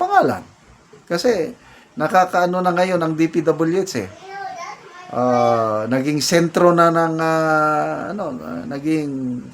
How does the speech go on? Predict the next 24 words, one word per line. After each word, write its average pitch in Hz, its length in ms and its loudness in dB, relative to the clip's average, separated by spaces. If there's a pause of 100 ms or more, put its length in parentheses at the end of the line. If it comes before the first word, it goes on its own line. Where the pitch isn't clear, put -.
(140)
sabi 143 320 2
nga 165 80 0
ni 156 160 0
Senator 156 480 2
Erwin 151 400 0
Tulfo, 156 480 -2 (320)
lungga 196 720 4
ng 165 240 -4
mga 170 320 -4
bilyonaryo 165 800 0 (560)
ang 143 640 2 (560)
D 147 80 2
P 151 160 -2
W 147 400 2
H. 175 240 -4 (1400)
So, 135 160 4 (1040)
na, 131 640 4
nakakaawa 170 640 2
naman 196 320 0
yung 160 160 -6
mga 170 240 -2
matitinong, 175 560 -2
ano, 180 240 -2 (800)
nakakaawa 165 720 4